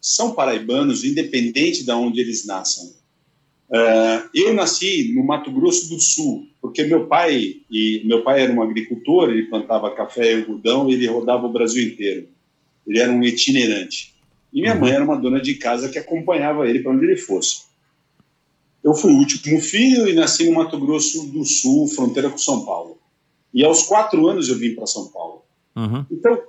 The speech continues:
Speaker 1: com certeza, é, eu acho que eu carrego o espírito nordestino e paraibano.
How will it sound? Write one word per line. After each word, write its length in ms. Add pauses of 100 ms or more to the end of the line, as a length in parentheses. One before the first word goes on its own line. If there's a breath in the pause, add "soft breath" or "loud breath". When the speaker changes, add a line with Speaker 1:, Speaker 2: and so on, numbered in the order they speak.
(140)
Speaker 1:
com 160
certeza, 720
é, 680
eu 180
acho 180
que 60
eu 60
carrego 440
o 100
espírito 920 (680)
nordestino 760
e 100
paraibano. 720